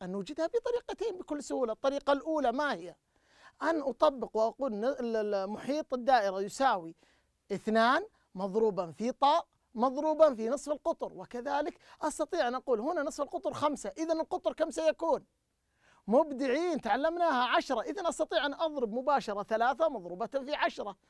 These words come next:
صح ولا لا يا مبدعين؟ بارك الله فيكم. إذن بأي طريقة من هذه الطرق نستطيع إيجادها؟ فنقول هنا المحيط يساوي طاء مضروبًا في القطر، بارك الله فيكم، وبالتالي نقول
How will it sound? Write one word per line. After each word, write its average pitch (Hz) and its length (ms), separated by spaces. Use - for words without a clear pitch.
صح 240 200
ولا 339 160
لا 359 180
يا 339 40
مبدعين؟ 311 680
بارك 220 460
الله 208 160
فيكم. 254 320
إذن 233 300
بأي 247 260
طريقة 233 380
من 208 100
هذه 214 240
الطرق 226 300
نستطيع 208 500
إيجادها؟ 254 520
فنقول 254 440
هنا 220 300
المحيط 233 500
يساوي 190 560
طاء 247 300
مضروبًا 208 540
في 220 240
القطر، 233 580
بارك 220 380
الله 208 120
فيكم، 254 440
وبالتالي 233 1200
نقول 277 540